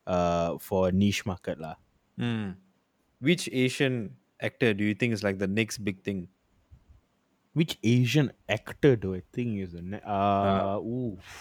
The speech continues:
Speaker 2: in Hollywood? Because, uh, if you look at the trend, right, Ho-, uh, Hollywood is really, like, uh, riding on the diversity wave.
Speaker 1: Yeah.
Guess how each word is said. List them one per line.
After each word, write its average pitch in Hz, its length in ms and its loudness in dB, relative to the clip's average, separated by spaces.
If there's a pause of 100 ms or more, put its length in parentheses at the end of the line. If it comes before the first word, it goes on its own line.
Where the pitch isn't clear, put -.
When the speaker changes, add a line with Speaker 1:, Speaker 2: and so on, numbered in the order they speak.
(600)
Speaker 2:
in 107 140 -4
Hollywood? 113 440 4 (1500)
Because, 180 260 8
uh, 175 40 10
if 131 240 4
you 147 60 6
look 165 180 8
at 143 120 8
the 110 80 6
trend, 127 340 6
right, 98 220 6 (1120)
Ho-, 135 220 4
uh, 101 180 2 (140)
Hollywood 196 360 12
is 127 120 4
really, 151 260 10
like, 113 260 6
uh, 104 140 8
riding 117 260 8
on 117 80 6
the 104 80 6
diversity 107 560 6
wave. 95 480 0
Speaker 1:
Yeah. 120 240 4